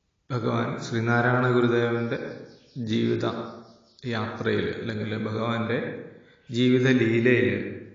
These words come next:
നമുക്കറിയാവുന്ന ഒരു സംഭവം ഉണ്ടല്ലോ. വാടാനപ്പള്ളിയിൽ ആ വൈക്കാട്ടിൽ ശങ്കരൻ്റെ ഭവനത്തിൽ കടൽക്ഷോഭം ഉണ്ടാവുകയും ആ കടൽക്ഷോഭം കൂടിക്കൂടി വരുന്ന ഒരു സമയത്ത്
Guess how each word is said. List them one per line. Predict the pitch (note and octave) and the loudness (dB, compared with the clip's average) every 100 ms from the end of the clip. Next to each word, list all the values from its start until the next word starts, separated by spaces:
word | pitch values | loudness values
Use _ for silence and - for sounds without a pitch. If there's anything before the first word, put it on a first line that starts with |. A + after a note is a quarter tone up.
| - A#2+ | -16 -10
നമുക്കറിയാവുന്ന | A2 A#2 G#2+ G#2+ G#2 G#2 G#2 A2 G#2 G#2 | -8 -4 -2 -2 -2 -2 -4 -6 -10 -12
ഒരു | A#2 | -10
സംഭവം | A2 A2 G#2 G#2 A2+ | -8 -6 -6 -4 -4
ഉണ്ടല്ലോ. | A2 G2+ G2 F#2 - - - - _ _ _ _ _ - | -4 -6 -6 -6 -8 -14 -18 -20 _ _ _ _ _ -8
വാടാനപ്പള്ളിയിൽ | A2+ G#2+ B2 B2 B2 A2 G#2+ G#2 - - - - - | -2 2 2 2 0 0 0 0 -2 -6 -10 -16 -12
ആ | B2 | -6
വൈക്കാട്ടിൽ | A2+ A2 - A#2 A#2 A#2 A#2 - - - - - | -4 -4 -2 -2 -2 -2 -6 -6 -12 -16 -20 -14
ശങ്കരൻ്റെ | A#2 G#2+ G#2+ G#2+ A2 A#2 A2+ - | -8 -6 -4 -4 -4 -6 -6 -6
ഭവനത്തിൽ | G#2 A2 A#2 A2+ A#2 F#2 - - - - _ _ _ _ _ _ | -2 0 0 -2 -4 -4 -6 -12 -16 -20 _ _ _ _ _ _
കടൽക്ഷോഭം | - A2+ A2+ A2 - B2 B2 A#2+ | -8 -4 -4 -4 0 4 4 4
ഉണ്ടാവുകയും | A#2+ A2+ A2+ A2 G#2+ G#2 - - - - - _ _ _ _ B2 | 0 -2 -2 -2 -2 -4 -6 -10 -16 -20 -20 _ _ _ _ -6
ആ | A#2+ | 0
കടൽക്ഷോഭം | B2 B2 A#2 - B2+ B2+ E3+ - - - - _ _ | 2 2 0 0 0 0 -2 -4 -10 -14 -20 _ _
കൂടിക്കൂടി | A#2+ B2 A#2+ B2+ B2 | -2 0 2 4 4
വരുന്ന | B2 B2 A2+ B2 A#2+ B2 | 4 2 0 -6 -10 -10
ഒരു | A#2+ A2 | -8 -6
സമയത്ത് | A#2 A2 A2 G#2+ A2 | -6 -6 -6 -8 -8